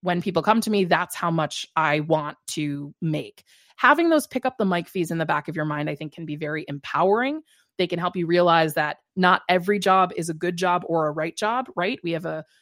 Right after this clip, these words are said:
we have a finite number of hours in the day to voice projects, to run our business,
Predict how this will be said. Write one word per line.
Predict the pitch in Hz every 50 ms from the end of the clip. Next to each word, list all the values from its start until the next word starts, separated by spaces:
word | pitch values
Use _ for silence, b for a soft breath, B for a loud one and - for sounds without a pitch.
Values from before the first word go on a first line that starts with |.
| _ _ _ -
we | 190
have | 170 160
a | 156
finite | 151 - - - 185 180 202 208 208 214 208 -
number | 180 185 185 190 185 170
of | 160 - - -
hours | 151 165 175 175 185 180 175
in | 170
the | 170 160
day | 156 165 156 156 156 160 165 165 _ _ _ _ _ -
to | - 180 165 156 151 151 147 151 _ _
voice | 165 160 165 170 185 202 226 214 - -
projects, | - - 202 190 190 185 196 185 185 - - - -
to | - - 165
run | 156 160 170 180 190 190
our | - 185 180
business, | 175 170 160 156 170 170 165 165 - -